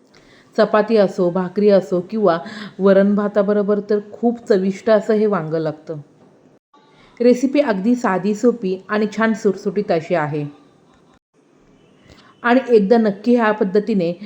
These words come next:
भरलं वांगं करून पहा. इतकं भारी लागतं ना, एकदा केलं की परत परत कराल. आणि रेसिपी जरा तरी आवडली ना, तर माझ्या चॅनेलला सबस्क्राईब करा. चला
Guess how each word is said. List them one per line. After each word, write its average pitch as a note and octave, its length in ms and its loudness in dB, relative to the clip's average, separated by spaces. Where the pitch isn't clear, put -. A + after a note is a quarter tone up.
भरलं G3 360 4
वांगं G3 280 2
करून F#3 400 0
पहा. D#3 360 -2
इतकं G#3+ 380 2
भारी A3+ 400 4
लागतं A3 340 2
ना, E3+ 160 -2
एकदा G#3 300 2
केलं G#3+ 400 2
की A#3+ 60 -4
परत F3+ 400 2
परत F3+ 300 0
कराल. C3 240 -4
आणि A3 160 0
रेसिपी A3 400 2
जरा G3 420 4
तरी C4 140 4
आवडली A3+ 400 2
ना, F#3 160 -2
तर G#3+ 100 0
माझ्या F#3+ 400 2
चॅनेलला G3+ 380 2
सबस्क्राईब F3 680 0
करा. D3+ 180 -6
चला A3 140 2